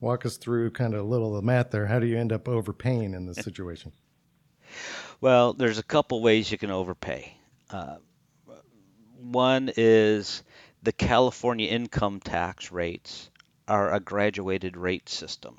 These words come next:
Speaker 2: Uh, for low income taxpayers, it's zero percent, one percent. For high income taxpayers, it goes all the way up to thirteen point three percent. So the, the first gotcha is if you're in a low income,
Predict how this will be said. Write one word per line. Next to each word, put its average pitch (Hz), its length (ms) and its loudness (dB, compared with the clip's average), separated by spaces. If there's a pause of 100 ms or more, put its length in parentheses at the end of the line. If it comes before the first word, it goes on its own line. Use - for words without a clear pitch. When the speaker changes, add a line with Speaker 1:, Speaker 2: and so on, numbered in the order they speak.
(840)
Speaker 2:
Uh, 76 220 -14
for 98 260 -4
low 107 280 2
income 110 400 0
taxpayers, 117 720 -2
it's 101 260 -16
zero 104 300 -6
percent, 110 520 -6
one 139 180 -6
percent. - 360 -14 (460)
For 101 160 -8
high 110 280 2
income 113 340 -4
taxpayers, 110 600 -4
it 95 80 -12
goes 101 180 -8
all 101 140 -6
the 104 60 -10
way 107 120 -4
up 104 120 -6
to - 80 -14
thirteen 104 420 -14
point 82 220 -14
three - 140 -10
percent. 78 400 -16 (840)
So 98 500 0
the, 98 140 -16
the 104 220 -4
first - 320 -2
gotcha 101 400 0
is 98 180 -4
if 104 160 -6
you're 104 120 -6
in 95 60 -8
a 92 40 -2
low 101 280 -4
income, 95 520 -8